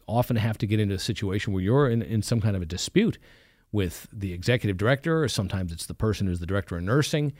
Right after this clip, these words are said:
and they're making claims of this. And I've seen this firsthand. I've seen this situation where someone's behavior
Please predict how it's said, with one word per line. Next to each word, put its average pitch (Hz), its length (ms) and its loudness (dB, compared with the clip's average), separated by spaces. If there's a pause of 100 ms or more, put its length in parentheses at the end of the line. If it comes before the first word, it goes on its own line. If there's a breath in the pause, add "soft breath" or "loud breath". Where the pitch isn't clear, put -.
(240 soft breath)
and 104 140 0
they're 104 80 2
making 101 340 0
claims 139 340 4
of 90 100 0
this. - 140 -12
And 110 100 -4
I've 110 60 -2
seen 170 220 4
this 170 160 6
firsthand. 156 600 0 (420)
I've 98 120 -6
seen 123 180 4
this 120 120 2
situation 110 600 0
where 101 180 -2
someone's 110 560 0 (340 soft breath)
behavior 156 800 4